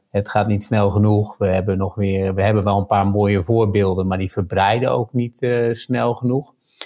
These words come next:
Ehm, ik vond het, eh, een van de, eh,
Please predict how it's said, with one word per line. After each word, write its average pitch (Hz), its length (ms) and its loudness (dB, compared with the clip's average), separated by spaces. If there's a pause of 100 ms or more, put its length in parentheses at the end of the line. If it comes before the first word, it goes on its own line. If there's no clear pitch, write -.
(200)
Ehm, 101 400 0 (640)
ik 117 200 -4
vond 117 240 2
het, 113 180 0
eh, 107 200 6 (600)
een 110 260 0
van 107 220 0
de, 104 380 2 (300)
eh, 110 240 -4